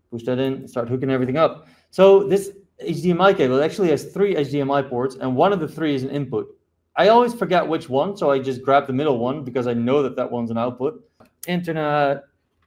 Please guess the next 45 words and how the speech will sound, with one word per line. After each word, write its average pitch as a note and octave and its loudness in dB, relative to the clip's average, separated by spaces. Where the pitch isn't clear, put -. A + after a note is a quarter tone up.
power, A2+ -10
a A#2 -6
keyboard. C#3+ -4
And C3 -6
then C#3 0
it C3+ -6
should - -4
boot F3+ 0
up E3+ 0
as B2+ -12
soon F#3 -4
as C#3+ -6
it D#3 -6
has C#3 -2
power D#3+ 4
after D#3 -2
a - -4
minute. A3 -4
So C3 -10
there's C3 -4
a C3+ -6
little, C#3+ 4
little C#3 0
red C#3 2
light E3+ 2
over F#3+ 0
there. G#3 0
There C#3 2
you C3+ 0
go, G3 2
it G3+ 0
starts D3 -2
flashing. G3 -4
And D3+ -8
then D3+ -2
let D3 2
me C#3+ -6
move D3 -4
this C#3+ -6
camera D3+ -2
to C#3+ -8
the C#3 -6
Orange C3+ -6
Pi, B2+ 0
actually. C#3+ -4